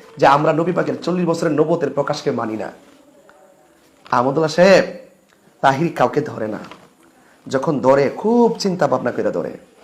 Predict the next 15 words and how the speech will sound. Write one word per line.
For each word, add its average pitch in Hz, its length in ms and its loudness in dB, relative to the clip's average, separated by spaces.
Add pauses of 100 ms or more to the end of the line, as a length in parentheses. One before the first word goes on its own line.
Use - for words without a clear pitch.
(760)
আর 117 100 2
দালালদেরকে 151 520 4
বলবো, 131 480 2 (800)
ঘুরিয়ে 135 300 0
পেঁচিয়ে 175 340 -4
কথা 127 180 -4
বলে 117 140 -2
লাভ 98 240 -6
নাই। 101 160 -10 (480)
আহমদুল্লাহ 135 440 0
সাহেব 131 220 0
যে 127 100 0
বলেছেন 143 540 2 (360)
চল্লিশ 190 240 2
বছর 170 260 2